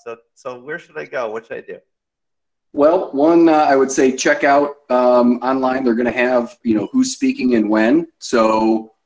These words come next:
Speaker 2: you know, kinda get an idea of, of the different classes and courses that they may do. And I don't know if you got the full,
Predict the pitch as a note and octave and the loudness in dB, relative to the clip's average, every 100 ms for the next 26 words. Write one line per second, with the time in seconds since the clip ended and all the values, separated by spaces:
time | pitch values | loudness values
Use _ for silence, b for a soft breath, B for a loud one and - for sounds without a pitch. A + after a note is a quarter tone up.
0 | _ A#2+ A2+ C#3+ C3+ C3+ C3+ C3+ B2 B2 | _ -4 -2 -2 0 0 0 0 0 2
1 | C3 A#2+ A2 A#2 A2 A2 _ A2+ A2 B2 | 2 2 0 -2 -4 -6 _ -8 -6 -6
2 | A#2+ - - B2 A#2 A#2+ B2+ A#2+ A2 - | -8 -12 -4 -2 0 -2 -4 -2 -4 0
3 | A#2+ A#2+ B2+ A#2+ A#2+ A#2+ A#2 A2 A#2 A#2 | 0 0 -4 -2 -2 0 2 4 4 4
4 | A2+ A#2 A#2 A2+ A2+ A2 A2 - - B2 | 2 2 0 -2 -4 -2 -4 -6 -8 -4
5 | A#2+ | -4